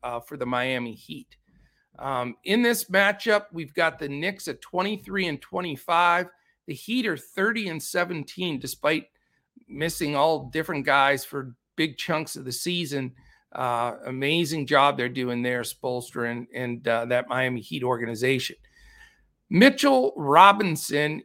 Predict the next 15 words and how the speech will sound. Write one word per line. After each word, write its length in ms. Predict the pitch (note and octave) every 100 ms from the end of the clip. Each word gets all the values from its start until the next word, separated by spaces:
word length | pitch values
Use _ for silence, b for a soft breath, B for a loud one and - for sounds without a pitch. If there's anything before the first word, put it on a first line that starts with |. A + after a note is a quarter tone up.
| -
is 380 | E3 D#3+ D#3
questionable. 920 | - - - D#3 F3 - - - - -
Toss 380 | - E3+ F#3+ F#3+
up 220 | F#3+ E3+
to 80 | -
play. 720 | E3+ - - - D3+ C#3+ -
We 100 | -
gotta 240 | C3+ D3 D#3
watch 460 | C#3 D3+ E3 -
that 280 | - D#3+ F#3
as 160 | E3 C3
the 80 | C#3
news 300 | C#3 C#3+ -
goes 320 | C3 C3 A#2
on. 360 | C3 C#3+ G#3